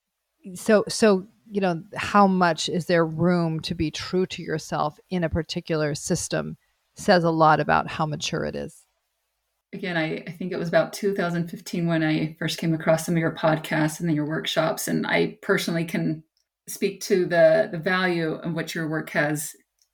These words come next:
Speaker 2: and how it's impacted my life. And it's,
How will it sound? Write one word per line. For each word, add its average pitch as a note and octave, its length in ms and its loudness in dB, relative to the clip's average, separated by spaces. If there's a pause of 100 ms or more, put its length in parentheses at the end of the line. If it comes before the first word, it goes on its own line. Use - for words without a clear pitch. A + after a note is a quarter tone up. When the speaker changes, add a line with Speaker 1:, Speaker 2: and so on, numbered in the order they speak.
(120)
Speaker 2:
and E3 80 -10
how E3 180 -2
it's - 160 -2
impacted D#3 380 -2
my D#3 120 4
life. D#3+ 360 4
And - 300 -2 (680)
it's, - 480 -2